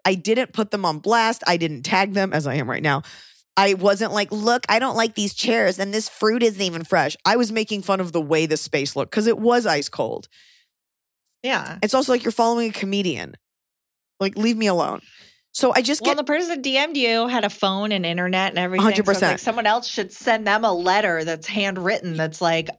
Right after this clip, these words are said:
Speaker 2: "I live in the dirt."
Speaker 1: You know who's having a shitty life? Uh, that kid that's mining that cobalt that's making your iPhone run. Okay? So, in fucking, in the Belgian Congo.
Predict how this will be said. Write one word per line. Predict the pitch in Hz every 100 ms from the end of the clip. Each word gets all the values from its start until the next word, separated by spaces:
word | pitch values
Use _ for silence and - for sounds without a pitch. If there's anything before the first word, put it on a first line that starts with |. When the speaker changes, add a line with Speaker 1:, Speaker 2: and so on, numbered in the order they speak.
| -
Speaker 2:
"I | 196 208
live | 185 165 160 160 175 -
in | 180
the | 170
dirt." | 170 185 170 143 - -
Speaker 1:
You | 202
know |
who's | 214
having | 226 226
a |
shitty | 226 226 226 220 - _ -
life? | - 202 226 - -
Uh, | 185 185
that | 185 -
kid | - 202 190
that's | 175
mining | 185 175 170
that | 165
cobalt | - 180 165 156 -
that's | 156
making | 165 147
your | 156
iPhone | 147 151 151 135
run. | 107 95 73 - _ _ _ _ _ _ -
Okay? | 160 180 165 170
So, | - - 196 180 175 170 - _ _ -
in | 170
fucking, | 160 175 165
in | 165
the | 160
Belgian | 160 160 156 151
Congo. | 156 139 76 -